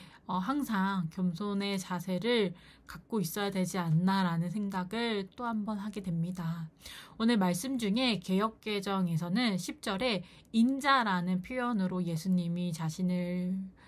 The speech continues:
어, 칭하고 계십니다. 어, 인자는 사람의 아들입니다.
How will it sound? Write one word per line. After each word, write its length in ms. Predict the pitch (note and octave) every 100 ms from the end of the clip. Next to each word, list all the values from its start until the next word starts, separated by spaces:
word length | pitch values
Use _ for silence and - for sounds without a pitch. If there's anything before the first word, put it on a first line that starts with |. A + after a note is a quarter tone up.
| -
어, 140 | F3+
칭하고 520 | F3 - C4 B3+ A#3 A#3
계십니다. 720 | F#3+ D#3+ G3 E3+ D#3 E3+ F3 - - - - - - - -
어, 160 | F#3+
인자는 380 | F#3+ A3 C#4+ C#4+
사람의 440 | C#4+ E4 F4+ F4
아들입니다. 1080 | D4+ E3+ D#3+ A3 A3 F3+ F3 E3+ F#3+ F#3 F#3+